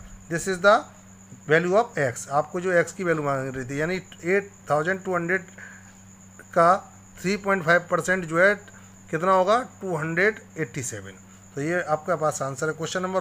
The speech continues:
फ़ोर का, C and D, do yourself। Students, now I am going to explain question number five। The price of a dies-, of diesel is rupees fifty five per liter। If its price has increased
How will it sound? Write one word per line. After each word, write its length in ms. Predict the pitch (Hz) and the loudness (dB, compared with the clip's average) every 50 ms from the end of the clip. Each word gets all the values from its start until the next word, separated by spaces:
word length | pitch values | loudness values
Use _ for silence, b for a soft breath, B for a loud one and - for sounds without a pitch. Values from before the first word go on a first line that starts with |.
| - - | -4 -2
फ़ोर 180 | 170 175 180 175 | -4 -4 -4 -2
का, 80 | 190 180 | -4 -4
C 240 | - - 185 190 202 202 190 180 | -4 -4 -6 -6 -6 -4 -4 -4
and 160 | 175 165 156 147 | -4 -4 -6 -6
D, 100 | 151 151 131 98 B B B B B B - 139 | -6 -8 -8 -10 B B B B B B -8 -4
do 140 | 170 190 185 | -2 0 0
yourself। 400 | 185 180 160 - - 120 110 - - - - - - - - - - - - - - - - - - - - - - - - - - - - - - - - - - - - - - - - - - - - - B B B B B B B B B - 147 | 0 0 0 -2 -4 -6 -8 -10 -14 -20 -20 -20 -20 -20 -20 -20 -20 -20 -20 -20 -20 -20 -20 -20 -20 -20 -20 -20 -20 -20 -20 -20 -20 -20 -20 -20 -20 -20 -20 -20 -20 -20 -20 -20 -20 -20 -20 -20 -20 -20 -20 -20 B B B B B B B B B -10 -8
Students, 520 | 139 - - 165 165 180 185 190 175 - - | -8 -6 -6 -2 2 2 2 2 0 -2 -2
now 180 | 165 160 165 175 | 0 2 4 6
I 100 | 180 180 | 6 4
am 140 | 180 180 160 | 4 2 -2
going 280 | 165 170 180 180 165 - | -2 -2 -2 -4 -4 -2
to 100 | 185 175 | 0 2
explain 420 | 170 165 - - - 175 180 180 | 2 2 2 0 -4 -4 -4 -4
question 300 | 175 180 170 160 - 175 | -4 -4 -4 -4 -2 -2
number 220 | 170 170 170 165 160 | -2 -2 -2 -4 -4
five। 360 | - - 156 156 165 160 156 | 0 2 4 4 4 2 0
The 100 | 160 170 | 0 0
price 440 | 160 - - 160 165 170 180 170 - | 0 0 4 4 4 4 4 2 -2
of 160 | 185 165 160 | -2 -2 0
a 80 | 170 165 | 0 0
dies-, 380 | 143 135 143 147 151 147 151 151 B B B B B B - | 0 -2 -4 -8 -8 -10 -14 -16 B B B B B B -2
of 200 | 160 160 143 139 | -2 -2 0 0
diesel 400 | 165 180 170 151 151 160 175 196 B B B B B - - | -2 -2 -2 0 2 2 2 0 B B B B B -10 -4
is 220 | 165 180 170 170 | -4 -2 -2 -2
rupees 340 | 160 160 156 180 180 170 - | -4 -4 -4 -4 -6 -6 -8
fifty 300 | - 147 135 - - 185 147 | -12 -14 -12 -8 -8 -6 -2
five 320 | - 160 165 170 165 - | 0 0 0 0 0 0
per 100 | 180 170 | 0 0
liter। 360 | 156 151 135 120 113 113 107 95 B B B B B B B B B B B B - - - - - | 0 -2 -4 -6 -6 -8 -10 -12 B B B B B B B B B B B B -20 -20 -20 -10 -6
If 200 | 180 196 170 - - - | -4 -4 -4 -6 -8 -6
its 260 | 180 190 180 - - - | -4 -4 -4 -6 -10 -10
price 440 | - 180 170 165 175 180 180 170 170 - - - | -2 2 4 4 4 4 2 -2 -8 -12 -8 -2
has 320 | 151 160 175 175 165 - 160 | 0 0 0 0 -2 -4 -6
increased 520 | 160 160 151 - 165 175 185 185 - | -6 -6 -6 -6 -8 -6 -4 -2 -2